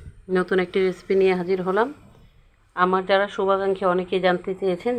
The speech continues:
ঝিঙে দিয়ে ডাল দিয়ে কিভাবে রান্না করে। তো আমি এখানে ঝিঙেটাকে কেটে নিয়েছি এবং অফলাইনে আমি ডালটাকে খুব ভালো করে লবণ দিয়ে সিদ্ধ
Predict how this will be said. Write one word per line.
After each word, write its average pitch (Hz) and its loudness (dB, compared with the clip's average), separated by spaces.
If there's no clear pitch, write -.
ঝিঙে 196 4
দিয়ে 196 0
ডাল 170 0
দিয়ে 190 2
কিভাবে 175 0
রান্না 151 -2
করে। 151 -6
তো - -14
আমি 190 2
এখানে 202 -2
ঝিঙেটাকে 190 -2
কেটে 208 -4
নিয়েছি 190 0
এবং 170 -2
অফলাইনে 202 -2
আমি 180 0
ডালটাকে 180 0
খুব 233 -6
ভালো 170 2
করে 196 -2
লবণ 180 0
দিয়ে 196 -2
সিদ্ধ 196 -6